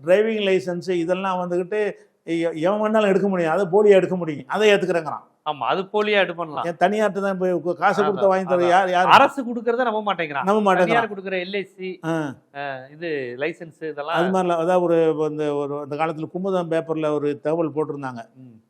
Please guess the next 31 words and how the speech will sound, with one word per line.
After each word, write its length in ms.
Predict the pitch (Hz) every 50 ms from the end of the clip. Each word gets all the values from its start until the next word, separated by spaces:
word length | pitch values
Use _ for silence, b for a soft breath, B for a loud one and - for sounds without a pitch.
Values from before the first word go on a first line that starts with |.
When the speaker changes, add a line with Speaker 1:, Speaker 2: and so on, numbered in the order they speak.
| _ _ _
Speaker 1:
ஒருத்தன் 320 | - 160 151 131 151 147 147
பேர்ல 300 | 165 175 185 190 185 170
லைசன்ஸ் 380 | 160 185 175 180 185 165 165
எடுத்திருக்கிறாங்க. 520 | 165 147 135 156 139 139 139 135 131 123 113 - _ _ _ _
Speaker 2:
ம். 200 | 120 120 117 113
Speaker 1:
அவனுக்கு 320 | 143 151 165 165 156 151
ரெண்டு 160 | 156 160 170
கையும் 240 | 156 160 160 170 170
இல்ல, 160 | 180 185 180
காலும் 320 | 147 156 156 160 160 151 151
இல்ல. 220 | 139 131 117 117 - _ _ _ _
Speaker 2:
ம். 260 | 143 147 135 123 110 _ _ _
Speaker 1:
அதை 260 | - 151 170 180 160
கொடுத்து, 440 | 165 185 185 190 190 - - 220 220
காசு 360 | - 180 175 190 180 - 208
கொடுத்து 300 | 156 175 180 - - 220
Speaker 2:
<laughs> 40 | 190
Speaker 1:
எடுத்திருக்காங்க, 360 | 190 185 196 170 175 180 214
அது 140 | 226 202 196
வந்திருக்கு. 420 | 190 185 185 190 180 156 156 147 -
பாருங்க, 280 | - 180 180 170 170 165
Speaker 2:
ஆ. 40 | 175
Speaker 1:
இவனுக்கு 220 | 175 170 165 165
லைசன்ஸ் 340 | 170 180 170 196 190 165 170
கொடுத்துருக்காங்க. 520 | 196 147 175 170 151 151 143 160 156 160 160 - -
Speaker 2:
ம். 360 | - - _ - - 117 -
Speaker 1:
ரெண்டு 240 | 233 208 175 185 202
கையும் 400 | - 175 151 - 208 202 190 185
இல்ல, 240 | 196 202 202 202 180
காலும் 260 | 180 180 180 180 185
இல்ல, 200 | 202 240 220